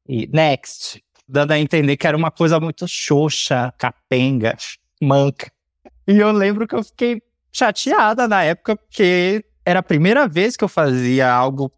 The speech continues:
nesse lugar do samba e tinha toda uma preocupação de sonoridade também, de desafiar a sonoridade do samba.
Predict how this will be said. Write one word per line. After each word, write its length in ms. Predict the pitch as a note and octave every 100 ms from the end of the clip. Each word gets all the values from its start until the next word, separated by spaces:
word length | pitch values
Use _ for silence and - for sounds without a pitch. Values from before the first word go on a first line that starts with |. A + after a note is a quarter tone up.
| _ -
nesse 320 | C3 B2+ -
lugar 300 | B2+ A#2+ A#2
do 100 | A#2
samba 840 | - - B2 A2 C#3 E3 D3+ C#3+ C3
e 140 | A#2+
tinha 400 | - B2+ A#2 A2+
toda 520 | - A2 B2 D3+ C#3+ -
uma 240 | B2+ B2
preocupação 960 | - B2+ - C3 B2 - A#2 A2 C3+ B2+
de 100 | G#2
sonoridade 1000 | - A2+ A2+ A2+ G#2+ G#2 B2 C#3+ A#2+ A#2+
também, 520 | - A2 G#2 A2+ C3+
de 160 | G#2+ F#2+
desafiar 760 | A#2 A2+ B2 B2 - A#2+ A#2
a 40 | C#3+
sonoridade 800 | - C3+ B2 A#2+ A2+ A2+ A2+ A2+
do 120 | A2+
samba. 680 | - - A2 C3+ C3+ G#2+